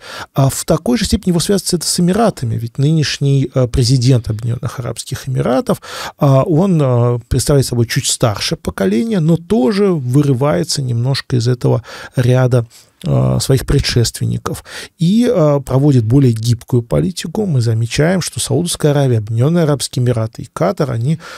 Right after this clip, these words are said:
э, далеко проецируют свои сферы влияния за пределы Персидского залива и Аравийского полуострова. Они заметны и на Ближнем Востоке, и в Африке, и, что немаловажно, в Южной и Юго-Восточной Азии, где они активно инвестируют, накапливают политическое влияние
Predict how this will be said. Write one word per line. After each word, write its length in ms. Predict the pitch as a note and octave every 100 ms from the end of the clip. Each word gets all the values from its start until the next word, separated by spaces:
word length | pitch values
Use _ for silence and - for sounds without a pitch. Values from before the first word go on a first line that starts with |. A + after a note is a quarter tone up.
| -
э, 420 | - B2 A2+ A2+ A2+
далеко 560 | A#2+ C#3 D3+ - F3+
проецируют 640 | B2 - A#2+ - C3+ A2+ A2
свои 240 | - B2
сферы 400 | A#2 - C3 A#2
влияния 760 | A2 A2+ A#2+ G3 A3 G3+ E3+ C3
за 280 | G2+ C#3 E3
пределы 460 | A#2+ G#2+ C#3 C3+
Персидского 640 | A#2+ - - B2+ - A2+ A2
залива 380 | A2 C#3+ F#3+ A#2+
и 20 |
Аравийского 420 | A2 G#2+ - A2
полуострова. 540 | - - - - - - - -
Они 180 | C3 C3
заметны 440 | C3+ C3 B2 B2+
и 40 | C3+
на 120 | E3+
Ближнем 260 | G3+ F3+
Востоке, 480 | F3+ F#3 - F3+ -
и 140 | G#3+ C3+
в 120 | A#2
Африке, 540 | A#2+ - F3+ - A3 -
и, 80 | A#3
что 180 | - D#3+
немаловажно, 640 | B2+ A#2 A2+ C#3+ F#3 D3+
в 40 | G2+
Южной 360 | B2+ C#3 C3+
и 20 | A#2
Юго-Восточной 720 | A#2 B2 A2+ - B2 - A#2+
Азии, 220 | A2 - - - - -
где 180 | B2
они 180 | B2 B2
активно 500 | A#2+ - - B2 A2+
инвестируют, 760 | G#2+ G#2+ - - A2+ A2 F#3 -
накапливают 680 | C3+ - E3+ - A#2+ A#2 -
политическое 680 | A#2+ A2+ A2+ - - - G#2
влияние 580 | A2 G#2+ G#2 G#2 E3